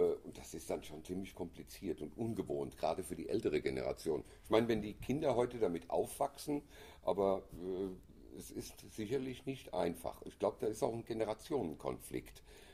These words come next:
Viele Ältere wollen von der Sprache nicht ablassen. Für die ist jetzt ein, ein, ein, ein Negerkind nichts Schlimmes,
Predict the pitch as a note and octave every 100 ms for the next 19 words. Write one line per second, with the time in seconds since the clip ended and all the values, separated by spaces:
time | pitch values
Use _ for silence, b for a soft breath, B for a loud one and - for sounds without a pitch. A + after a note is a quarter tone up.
0 | B - G2+ G2 - F#2 A#2+ A2 F#2+ G2+
1 | G2+ G2+ E2 D#2 - - G#1+ F#2 G2 D#2+
2 | - - - G#2 A#2+ D3+ D3+ B B B
3 | B - F#2 G2 G#2 - G#2 - G2 G2+
4 | - - B B - F2 F2 E2+ D#2+ E2
5 | D#2 E2 D2+ A#1+ C#2+ C#2+ - B B -
6 | E2+ E2 G2 - - - C3 G#2 F2 -
7 | - F2 C3+ F3 -